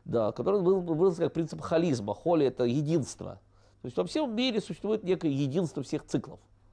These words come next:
Астрологи взяли за основу просто космические циклы. Почему? Потому что их легче всего вычислить заранее. Хотя то же самое, такие же циклы существуют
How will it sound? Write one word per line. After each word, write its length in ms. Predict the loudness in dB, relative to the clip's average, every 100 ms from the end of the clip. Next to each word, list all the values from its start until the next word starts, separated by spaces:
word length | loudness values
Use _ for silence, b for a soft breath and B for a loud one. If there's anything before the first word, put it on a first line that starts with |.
| _ b b b b b b -2
Астрологи 480 | 0 2 2 4 2
взяли 360 | 2 2 2
за 120 | 4
основу 260 | 2 2 0
просто 280 | 0 -2 0
космические 720 | -2 2 2 2 -4 -6 -8
циклы. 260 | -6 -8 -6
Почему? 240 | -2 -2
Потому 220 | 0 0
что 100 | 0
их 80 | -2 B B
легче 340 | 2 2 0 -2
всего 180 | 0
вычислить 600 | 4 2 2 -6 -12 -8
заранее. 560 | -2 0 0 -4 -14 -18 _ B B B B
Хотя 220 | -2 0 4
то 140 | 4
же 80 | 4
самое, 180 | 0 0
такие 240 | 0 -2
же 60 | -4
циклы 260 | -4 -4
существуют 420 | -4 -2 0 0